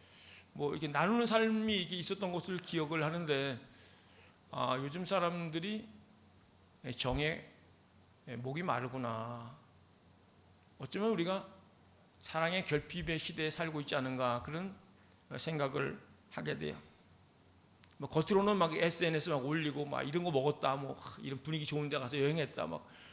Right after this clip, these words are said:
자랑하고 그러는데, 그런데 허전한 거예요.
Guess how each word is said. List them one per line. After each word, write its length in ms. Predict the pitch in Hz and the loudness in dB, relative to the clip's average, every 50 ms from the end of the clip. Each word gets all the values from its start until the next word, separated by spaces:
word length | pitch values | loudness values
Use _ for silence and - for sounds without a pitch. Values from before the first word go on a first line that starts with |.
| - - - - | -20 -18 -10 -4
자랑하고 400 | - 151 156 170 175 175 180 175 | 0 2 4 6 8 8 8 8
그러는데, 520 | 175 170 170 165 165 165 202 214 208 - - - - - - - - - - - - - - - - - - | 8 6 4 4 4 4 4 4 2 0 -8 -18 -20 -20 -20 -20 -20 -20 -20 -20 -20 -20 -20 -20 -20 -18 -10
그런데 240 | - 220 220 220 240 | -8 -4 0 0 0
허전한 500 | 226 - - 262 285 277 240 240 233 208 | 0 0 -2 0 2 2 2 2 0 0
거예요. 220 | 196 160 135 127 | -2 -2 -4 -4